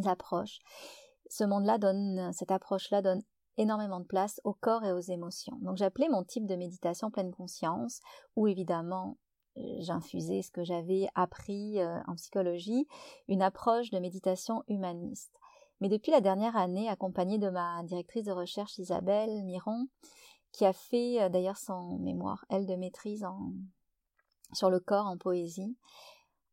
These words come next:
on, on a pris comme, euh, une réflexion. Elle m'a aidé à faire une réflexion sur l'importance du corps dans la pleine conscience et,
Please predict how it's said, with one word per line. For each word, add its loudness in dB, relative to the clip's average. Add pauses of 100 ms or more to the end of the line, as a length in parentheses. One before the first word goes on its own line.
(140)
on, 0 (340)
on 2
a 6
pris 0
comme, 4
euh, 2 (460)
une 4
réflexion. 2
Elle 0
m'a 4
aidé 4
à 2
faire -2
une -4
réflexion -4
sur -4
l'importance -2
du -8
corps 0 (540)
dans 4
la 4
pleine -2
conscience -6 (580)
et, 2